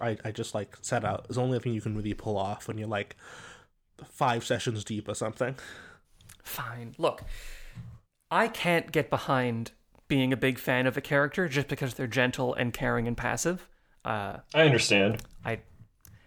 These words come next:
Speaker 2: which makes it hard for me to, um, to know. Like, all the stuff Carlisle did is a big element of why I'm frustrated with him. Um, so if I sort of put that to the side,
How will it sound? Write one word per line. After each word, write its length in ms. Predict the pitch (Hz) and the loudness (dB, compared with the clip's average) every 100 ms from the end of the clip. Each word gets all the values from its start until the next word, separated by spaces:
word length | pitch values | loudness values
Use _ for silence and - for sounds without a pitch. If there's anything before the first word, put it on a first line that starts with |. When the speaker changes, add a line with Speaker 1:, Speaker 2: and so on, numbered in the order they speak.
| - | 2
Speaker 2:
which 200 | 175 196 | 2 6
makes 280 | 240 247 240 | 8 8 4
it 60 | |
hard 300 | - 202 196 | 6 8 8
for 120 | - | 4
me 100 | 180 | 2
to, 180 | 151 151 | 4 4
um, 120 | 160 | 2
to 120 | - 143 | 0 0
know. 640 | 139 139 135 131 127 127 _ _ _ _ _ _ _ - - - - - - - | 6 8 8 6 4 0 _ _ _ _ _ _ _ -20 -20 -18 -20 -20 -14 0
Like, 220 | 170 160 | 2 6
all 220 | 190 220 | 8 8
the 100 | 202 | 6
stuff 540 | - - - 151 - | 4 2 6 6 4
Carlisle 480 | - 185 185 190 190 | 2 4 6 6 6
did 400 | 156 175 202 190 - | 6 6 6 0 0
is 200 | 151 143 | 2 4
a 80 | |
big 260 | 120 143 135 135 | 4 4 4 4
element 400 | 127 127 120 127 | 6 6 4 0
of 140 | 117 | 0
why 200 | 123 120 | 4 4
I'm 180 | 117 113 | 2 0
frustrated 600 | - 120 - 131 135 143 | 0 0 2 2 0 0
with 140 | 147 | 0
him. 240 | 175 202 - - _ - | 0 0 -4 -14 _ -4
Um, 460 | 120 107 104 104 127 - - - _ _ - | -2 0 -2 -6 -12 -18 -20 -20 _ _ 0
so 240 | - 180 | 6 6
if 220 | 165 170 | 6 6
I 160 | 170 156 | 6 6
sort 280 | - 202 185 | 6 6 6
of 140 | - | 4
put 160 | 190 180 | 2 6
that 160 | 160 | 4
to 60 | - | 2
the 60 | 127 | -2
side, 640 | - 131 127 110 107 - | 2 6 6 4 -4 -8